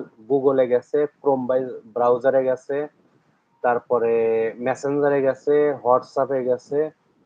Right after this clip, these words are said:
গিয়ে তারা চেক করছে আসলে এই ফোনের মধ্যে কোনো কিছু আছে নাকি। <clears throat> So, যারা মালয়েশিয়া আছেন, আমি সবার কাছে অনুরোধ করব, আপনারা যারা গেম খেলেন,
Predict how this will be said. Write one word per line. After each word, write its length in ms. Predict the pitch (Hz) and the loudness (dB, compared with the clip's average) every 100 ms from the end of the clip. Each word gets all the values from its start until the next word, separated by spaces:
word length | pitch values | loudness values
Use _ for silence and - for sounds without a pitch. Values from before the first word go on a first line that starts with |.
| _ _ - | _ _ -20
গিয়ে 300 | 104 131 175 | -8 -2 -2
তারা 240 | - 139 135 | 2 2 2
চেক 240 | - 107 - | 0 -6 -4
করছে 240 | 107 - 107 | -10 -8 -6
আসলে 340 | 107 - 113 107 | -6 -6 -6 -4
এই 100 | 104 107 - _ _ _ | -6 -10 -14 _ _ _
ফোনের 220 | 135 131 | 0 0
মধ্যে 240 | 131 120 117 | 0 0 0
কোনো 180 | - 117 | 0 -6
কিছু 220 | 117 - | -6 -4
আছে 260 | 107 - 101 | -4 -4 -12
নাকি। 280 | 95 92 92 - _ _ _ _ _ _ _ _ _ _ | -14 -16 -20 -20 _ _ _ _ _ _ _ _ _ _
<clears throat> 480 | - 233 175 131 - | 4 6 4 -4 -14
So, 180 | - 131 120 - _ _ _ _ _ _ _ _ _ _ _ - | -2 4 4 2 _ _ _ _ _ _ _ _ _ _ _ -10
যারা 260 | 113 123 | -2 0
মালয়েশিয়া 440 | 123 120 120 - 127 | 2 2 2 4 2
আছেন, 220 | 127 135 139 _ _ _ _ _ _ - | 0 -8 -8 _ _ _ _ _ _ -10
আমি 240 | 104 104 101 98 76 73 | -6 -6 -6 -8 -12 -18
সবার 300 | - 110 113 | -6 -4 -2
কাছে 320 | 123 - 120 117 117 107 | -2 -2 2 4 2 0
অনুরোধ 340 | 120 123 151 - | -6 4 4 6
করব, 180 | 127 107 | 2 2
আপনারা 360 | 104 - 113 123 127 - _ _ _ _ _ | -2 -4 0 0 0 -6 _ _ _ _ _
যারা 280 | 104 117 120 | -6 -2 -2
গেম 300 | 104 110 143 143 | -2 4 4 4
খেলেন, 380 | 143 120 104 | 0 0 0